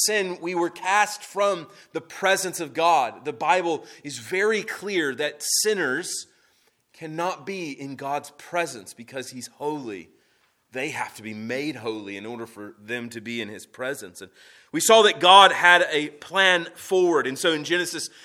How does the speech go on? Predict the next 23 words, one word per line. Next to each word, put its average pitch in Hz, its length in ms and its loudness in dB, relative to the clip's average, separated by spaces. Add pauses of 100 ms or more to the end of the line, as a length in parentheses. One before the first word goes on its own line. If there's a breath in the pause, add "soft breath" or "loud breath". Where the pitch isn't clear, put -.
(120)
chapter 170 440 0
three, 165 500 -2
as 123 200 -2 (240 loud breath)
God 160 380 0
curses 175 840 -4 (220 soft breath)
the 139 340 -2
serpent, 165 520 2 (200)
Satan, 175 520 2 (260 loud breath)
for 156 220 -2
his 143 240 -4
role 151 800 6 (160 loud breath)
in 131 160 -8
casting 160 580 0
humanity 147 600 -2
into 147 640 -8 (240 loud breath)
chaos, 147 560 6 (800 soft breath)
He 185 100 -10
promised 196 840 8
there 185 200 4
in 165 120 0
Genesis 175 460 0
three 175 200 -2
fifteen 165 760 -6